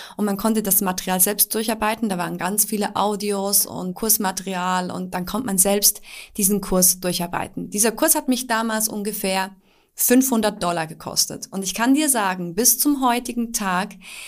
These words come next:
ist das eine der besten Investitionen, die ich jemals in meinem Leben gemacht habe.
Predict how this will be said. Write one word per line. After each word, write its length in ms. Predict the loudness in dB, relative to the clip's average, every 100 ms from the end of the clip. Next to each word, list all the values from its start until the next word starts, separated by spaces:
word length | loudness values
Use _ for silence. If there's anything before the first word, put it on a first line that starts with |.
| -18 0
ist 180 | 2 4
das 180 | 4
eine 300 | 4 4 2
der 120 | 0 -2
besten 580 | 0 4 4 2 -4 -2
Investitionen, 760 | -2 0 0 0 -2 0 0
die 60 | 0
ich 140 | -2
jemals 320 | -2 2 2
in 80 | 2
meinem 200 | -4 -6
Leben 200 | -8 -10
gemacht 380 | -10 -10 -10 -10
habe. 280 | -12 -14